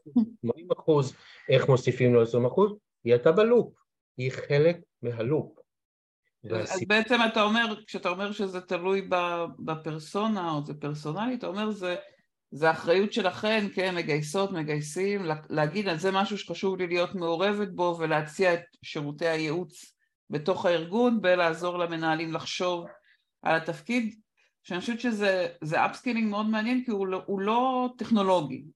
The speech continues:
Speaker 2: אלא הוא יותר בהגדרה עצמית שלי, בהגדרה של התפקיד.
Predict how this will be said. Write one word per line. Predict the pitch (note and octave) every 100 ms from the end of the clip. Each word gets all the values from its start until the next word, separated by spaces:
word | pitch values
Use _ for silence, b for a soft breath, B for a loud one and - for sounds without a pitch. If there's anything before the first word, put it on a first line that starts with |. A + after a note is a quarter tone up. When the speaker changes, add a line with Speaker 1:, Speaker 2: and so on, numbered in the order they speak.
| -
Speaker 2:
אלא | D#3 D#3+
הוא | D3+
יותר | D#3 D#3 D#3 F3+ F3+
בהגדרה | F3+ E3+ E3+ D#3+ D#3 F3
עצמית | F#3 - F3+ F#3 -
שלי, | - D#3 D3+ G#3 A3 E3+
בהגדרה | D3+ C#3+ D3 D3
של | D#3 D3+
התפקיד. | D3+ - - F3+ G3+ G3 E3+